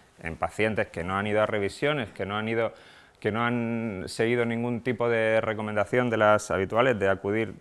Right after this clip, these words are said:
de vez en cuando al ginecólogo a hacerse una revisión, una citología, pues puede ser, son esas las pacientes que a la larga, en el paso entre cinco y hasta veinte años, puede aparecer el cáncer de cervix. Por tanto,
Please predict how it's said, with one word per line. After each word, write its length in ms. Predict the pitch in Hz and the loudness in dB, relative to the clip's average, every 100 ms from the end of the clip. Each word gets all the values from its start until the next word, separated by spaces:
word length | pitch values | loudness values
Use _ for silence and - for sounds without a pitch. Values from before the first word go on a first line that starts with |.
| - | -12
de 140 | - 98 | -4 -2
vez 160 | 107 | -2
en 100 | 107 | -6
cuando 160 | 113 117 | -8 -8
al 80 | - | -10
ginecólogo 460 | 98 95 117 123 | -12 -8 -4 -2
a 20 | |
hacerse 240 | 104 104 113 | -2 -4 -8
una 140 | 101 | -10
revisión, 280 | 98 92 107 | -8 -8 -10
una 140 | 107 | -12
citología, 580 | 101 101 107 104 - 127 | -12 -12 -8 -8 -4 -4
pues 200 | 117 98 | -4 -8
puede 440 | - - 117 113 117 | -10 0 2 2 0
ser, 240 | - 120 | -2 -6
son 220 | - 117 | -6 -8
esas 220 | 113 120 | -6 -6
las 100 | 113 | -6
pacientes 540 | - 110 117 117 123 - - - _ | -8 -8 -6 -6 -8 -8 -20 -20 _
que 100 | 95 | -2
a 20 | |
la 120 | 92 | 0
larga, 420 | 101 107 110 117 107 | 2 2 2 0 -2
en 60 | |
el 140 | 92 92 | -6 -6
paso 200 | 107 101 | -6 -6
entre 320 | 95 92 87 - - _ | -8 -8 -8 -12 -20 _
cinco 420 | - 120 120 98 | -4 -2 0 -2
y 60 | 90 | -4
hasta 220 | 92 98 | -4 -4
veinte 300 | 101 104 113 | -4 -2 -2
años, 200 | 110 117 | -2 -4
puede 160 | 107 98 | -4 -2
aparecer 320 | 95 95 104 | -4 -4 -6
el 80 | 90 | -6
cáncer 260 | 90 98 | -8 -6
de 100 | 80 | -8
cervix. 300 | - 80 78 - | -6 -8 -8 -6
Por 160 | 90 | -2
tanto, 360 | 104 104 113 | 0 2 0